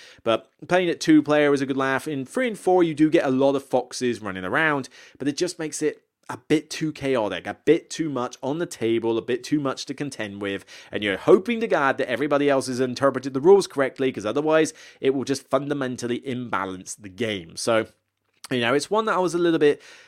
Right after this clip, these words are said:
disappointed. I was kinda hoping that this one would really, you know, blow my mind, be a, be a game that I'd wanna keep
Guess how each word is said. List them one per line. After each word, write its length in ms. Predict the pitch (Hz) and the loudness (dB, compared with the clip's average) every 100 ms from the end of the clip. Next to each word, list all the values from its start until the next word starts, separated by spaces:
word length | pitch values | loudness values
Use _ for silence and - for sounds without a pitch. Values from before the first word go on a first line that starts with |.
| _ - | _ -2
disappointed. 720 | 151 143 - 127 107 - 85 | -2 -2 -4 -4 -4 -10 -6
I 40 | |
was 120 | 98 - | -6 -4
kinda 160 | 196 | -6
hoping 380 | - 160 151 151 | -2 0 0 -2
that 100 | - | -4
this 200 | 135 - | -4 -2
one 200 | 123 113 | -4 -4
would 120 | 98 | -6
really, 720 | 98 123 127 127 123 120 110 _ | 0 2 4 2 0 -2 -6 _
you 100 | 113 | -6
know, 80 | 90 | -6
blow 240 | - 131 131 | 2 4 4
my 160 | 107 | 0
mind, 560 | 107 123 131 127 123 - | 2 0 0 -4 -6 -6
be 280 | 107 107 107 | -2 -2 -4
a, 100 | 113 | -10
be 280 | 95 - 101 | -10 -4 -4
a 40 | |
game 240 | 92 107 107 | -2 -4 -4
that 80 | |
I'd 140 | 101 90 | -8 -8
wanna 200 | 101 92 | -10 -10
keep 420 | - 165 165 | -4 -2 -2